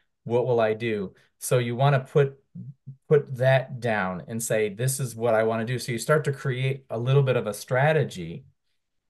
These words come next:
and, um, you create a strategy without limits. You create, you don't let all the normal hindrances get in there.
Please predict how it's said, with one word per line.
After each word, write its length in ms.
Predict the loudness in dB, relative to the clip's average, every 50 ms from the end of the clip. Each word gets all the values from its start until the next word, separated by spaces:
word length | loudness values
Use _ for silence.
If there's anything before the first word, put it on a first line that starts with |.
| _
and, 380 | 0 0 0 0 0 -2 -2 0
um, 380 | 0 0 2 0 0 -4 -6 -10 -14 _ _ _
you 120 | -8 -6 -6
create 280 | -2 2 4 4 6
a 40 | 4
strategy 680 | 2 2 2 2 4 4 4 4 2 0 -2 -4 -6 -6
without 480 | -2 -2 -2 0 2 0 0 0 -2
limits. 520 | -4 -4 -4 -4 -6 -8 -10 -14 -16 -16 _
You 120 | -10 -10 -10
create, 640 | -6 -6 -6 -4 -4 -4 -4 -4 -4 -4 -6 -8 -10
you 120 | -10 -6
don't 360 | 0 2 4 4 4 0 -2 -4
let 300 | 0 0 0 0 0 -2
all 400 | -2 0 2 4 4 4 4 4
the 120 | 4 2 2
normal 460 | 4 4 4 4 4 4 4 2 0
hindrances 640 | 0 0 0 0 0 -2 -4 -6 -6 -8 -10 -10 -12
get 280 | -10 -6 -6 -6 -6 -6
in 320 | -6 -4 -4 -2 -2 -2
there. 400 | -4 -4 -4 -4 -6 -8 -10 -12